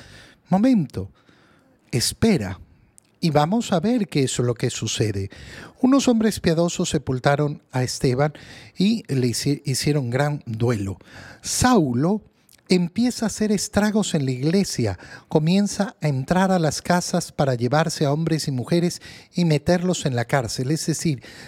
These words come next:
Saulo se presenta en primer lugar como el gran enemigo de la iglesia, un hombre lleno de celo, un hombre lleno de celo por su fe, que ve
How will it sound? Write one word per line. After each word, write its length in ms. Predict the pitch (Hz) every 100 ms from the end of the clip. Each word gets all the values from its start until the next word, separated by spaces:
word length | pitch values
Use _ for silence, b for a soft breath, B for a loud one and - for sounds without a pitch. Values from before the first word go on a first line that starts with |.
| B
Saulo 560 | - 247 233 151 127
se 180 | 127 -
presenta 600 | - 135 - 196 175 143
en 140 | 123 113
primer 340 | 151 160 185
lugar 420 | 160 139 165 175 - B B B
como 400 | - 180 170 - -
el 280 | 175 151 131
gran 520 | 147 190 220 220 220 -
enemigo 800 | 165 143 127 143 180 165 185 -
de 200 | 143 156
la 80 | 151
iglesia, 580 | 139 147 110 - 95 - B B B B -
un 200 | 208 240
hombre 460 | 226 147 147 175 b b b
lleno 680 | 135 139 220 240 135 123 156 _ -
de 220 | 135 143
celo, 600 | - - 151 127 107 92 _ _ B B B B B
un 140 | 160 185
hombre 360 | 214 196 160
lleno 360 | 127 175 220 220
de 120 | 156
celo 420 | - - 208 233
por 200 | 180 147
su 160 | - 127
fe, 260 | 196 185 - - B B B -
que 180 | - 180
ve 500 | 160 262 190 113